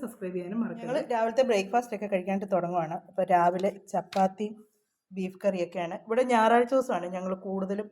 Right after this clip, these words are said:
ഒന്നിച്ച് എല്ലാവരും കൂടി ഇരുന്ന് കഴിക്കാൻ പറ്റുന്നത്. അല്ലാത്ത ദിവസം കണ്ണൻ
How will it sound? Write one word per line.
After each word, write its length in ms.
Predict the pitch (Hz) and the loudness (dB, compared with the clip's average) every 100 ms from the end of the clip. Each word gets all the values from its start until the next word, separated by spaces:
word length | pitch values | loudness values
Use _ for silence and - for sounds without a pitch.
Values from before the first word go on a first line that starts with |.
| - | -6
ഒന്നിച്ച് 360 | 196 202 226 240 - 185 | -4 2 2 0 -2 -4
എല്ലാവരും 280 | 185 185 190 | 0 0 0
കൂടി 100 | 180 | -6
ഇരുന്ന് 160 | 175 180 | -10 -6
കഴിക്കാൻ 300 | 180 175 190 | -6 -4 -4
പറ്റുന്നത്. 300 | 170 165 175 240 - _ _ - 226 | -4 -6 -8 -10 -16 _ _ -6 2
അല്ലാത്ത 280 | 240 247 277 | 4 4 4
ദിവസം 280 | 214 214 302 - _ 220 | 4 2 0 -4 _ -2
കണ്ണൻ 280 | 220 262 | 2 2